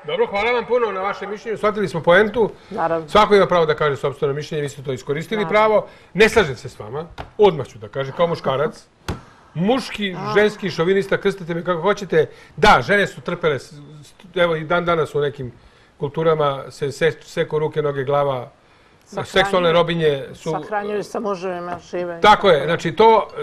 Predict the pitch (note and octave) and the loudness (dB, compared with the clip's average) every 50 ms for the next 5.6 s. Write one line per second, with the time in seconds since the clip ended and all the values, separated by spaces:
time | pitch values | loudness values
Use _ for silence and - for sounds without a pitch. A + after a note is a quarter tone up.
0 | C3+ - - D#3 C3 - - - - - C3 - D3+ B2+ - A3 G#3+ A3 G#3+ G3+ | -10 -8 -6 -8 -8 -8 -10 -12 -10 -8 -8 -6 -4 -2 0 2 4 6 6 6
1 | F#3+ D#3+ - - F3+ F#3 F#3+ F3+ E3 - F#3 F#3 F3 - - - C#3+ B2+ - F#3+ | 6 4 2 0 0 0 0 -2 -2 -2 0 0 0 0 -4 -10 -8 -2 0 2
2 | G3 F#3 F3 - - E3 - D#3+ D#3+ E3+ - F3+ F3 F3 E3+ D#3 - - C#3+ B2+ | 2 2 2 0 -2 -2 -2 -2 -2 -2 -4 -4 -4 0 0 0 0 -2 -6 -12
3 | - C#3+ C3 F3 F3+ E3+ - - G3 F#3+ F3+ E3 D3+ - - - - - - - | -10 -6 -2 0 0 0 0 0 2 4 4 4 2 0 -4 -14 -20 -20 -20 -20
4 | - - - - - - - - - - - - F3 F#3 F#3+ E3 F3 F#3 F3 - | -20 -20 -20 -20 -20 -20 -20 -20 -20 -20 -6 0 4 4 4 4 2 0 -2 0
5 | C#3+ A#2 A2+ - - - - - A3+ B3+ A#3+ - | -2 -4 -6 -8 -12 -14 -4 0 2 2 2 2